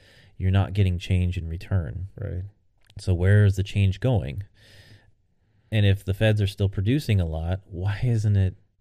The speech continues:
Speaker 1: getting to the banks, the banking system, and from the banks to the businesses? 'Cause that's always been the way it is, right?
Speaker 2: Right.
Speaker 1: 'Cause there's not a
Speaker 2: Unless
Speaker 1: whole lot of people
Speaker 2: or,
Speaker 1: who are
Speaker 2: or
Speaker 1: paying in change, even when we were paying with d-, dollar bills.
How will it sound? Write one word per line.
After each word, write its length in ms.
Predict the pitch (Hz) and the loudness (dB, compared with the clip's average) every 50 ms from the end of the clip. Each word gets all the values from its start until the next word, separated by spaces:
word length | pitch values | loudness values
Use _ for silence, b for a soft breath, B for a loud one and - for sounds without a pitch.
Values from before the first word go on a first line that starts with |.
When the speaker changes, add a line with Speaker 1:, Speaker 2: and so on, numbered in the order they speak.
| _ _ _ _ _ _ _ | _ _ _ _ _ _ _
Speaker 1:
getting 300 | - 101 92 95 95 90 | 0 0 2 2 0 0
to 100 | - 92 | -2 -4
the 140 | 98 - 85 | -4 -4 -4
banks, 540 | 90 92 90 87 90 - - - - - - | -2 -2 -2 -4 -6 -8 -12 -18 -20 -16 -12
the 60 | 82 | -8
banking 300 | 80 90 92 101 101 95 | -4 -4 -4 -2 -4 -6
system, 460 | 95 - 92 - - 87 87 82 82 82 | -6 -6 -10 -8 -8 -6 -6 -6 -6 -6
and 360 | 85 85 85 82 85 98 - - | -6 -6 -6 -8 -10 -12 -12 -12
from 160 | - 87 85 | -10 -8 -8
the 80 | 85 | -8
banks 400 | 85 85 85 82 82 82 - - - | -6 -6 -8 -8 -8 -10 -14 -16 -12
to 360 | - 82 82 82 80 80 80 - - _ | -10 -10 -8 -8 -10 -10 -12 -14 -16 _
the 60 | - | -10
businesses? 480 | 90 95 98 101 95 90 - 113 98 - | -4 -2 0 0 0 -2 -6 -10 -14 -8
'Cause 140 | - 104 101 | -4 0 2
that's 180 | 107 110 104 - | 2 2 2 2
always 420 | 107 104 104 101 98 95 95 - _ _ _ _ | 2 2 4 4 2 2 0 -4 _ _ _ _
been 300 | 90 90 90 87 87 87 | -4 -4 -4 -4 -4 -4
the 80 | 87 85 | -6 -4
way 180 | 85 85 82 | -4 -4 -4
it 60 | 80 98 | -4 -2
is, 340 | 143 143 - 107 - - - b b b b b b b b b b b b b _ | -2 -4 -4 -8 -12 -18 -20 b b b b b b b b b b b b b _
right? 300 | - 69 85 95 - - _ _ _ - _ _ _ - | -10 -6 -6 -6 -6 -8 _ _ _ -20 _ _ _ -6
Speaker 2:
Right. 300 | 110 104 95 87 - - - - - _ _ _ _ _ _ 120 107 | -4 -4 -4 -4 -6 -10 -14 -16 -20 _ _ _ _ _ _ -4 0
Speaker 1:
'Cause 80 | 135 | 2
there's 140 | 127 143 143 | 4 4 6
not 80 | 147 170 | 6 4
a 40 | |
Speaker 2:
Unless 120 | 175 147 131 | 4 4 4
Speaker 1:
whole 120 | 156 160 | 2 2
lot 140 | 143 131 123 | 2 2 2
of 80 | 113 - | 2 0
people 200 | 135 135 131 131 | 0 0 2 4
Speaker 2:
or, 100 | 101 104 | 4 6
Speaker 1:
who 60 | 113 | 6
are 100 | 123 127 123 | 6 6 6
Speaker 2:
or 40 | |
Speaker 1:
paying 260 | 123 131 120 117 107 101 | 4 4 4 2 2 2
in 80 | 95 | 2
change, 580 | 90 - - 147 117 95 82 85 87 90 101 - b b b b b b _ | 0 -2 -2 -2 0 0 0 -2 -2 -4 -6 -8 b b b b b b _
even 300 | - 139 131 127 117 110 | 0 2 2 4 4 4
when 140 | 107 104 101 | 4 4 4
we 80 | 101 | 4
were 120 | 98 95 92 | 4 4 4
paying 340 | - - 127 120 110 95 92 | 2 0 0 0 0 0 0
with 240 | 87 85 - - | -2 -4 -6 -10
d-, 320 | - - 98 101 104 - - | -14 -14 -14 -12 -12 -10 -6
dollar 300 | 98 87 85 87 85 80 | -4 -2 -2 -2 -2 -4
bills. 460 | 82 85 82 85 80 - - - - | -4 -4 -4 -4 -6 -8 -10 -14 -20